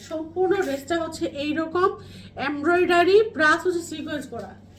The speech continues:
এমব্রয়ডারি প্লাস হচ্ছে সিকোয়েন্স করা, একদম ফ্রি সাইজ,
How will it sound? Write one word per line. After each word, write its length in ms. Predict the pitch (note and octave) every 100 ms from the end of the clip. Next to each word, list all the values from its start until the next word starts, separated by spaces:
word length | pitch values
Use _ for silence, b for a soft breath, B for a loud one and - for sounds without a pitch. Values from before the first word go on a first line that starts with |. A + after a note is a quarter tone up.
| B B - -
এমব্রয়ডারি 760 | C4+ D#4 D#4 G4+ G#4 F#4+ G4 G4+
প্লাস 400 | D#4+ D#4 F#4 F#4+
হচ্ছে 260 | F#4 G4+
সিকোয়েন্স 500 | G4+ - F4+ F4+ D#4 -
করা, 240 | B3 G3+ - -
একদম 500 | D#4 C#4+ A#3+ G4+ A4+ A4+ -
ফ্রি 280 | F4 E4
সাইজ, 220 | C#4 -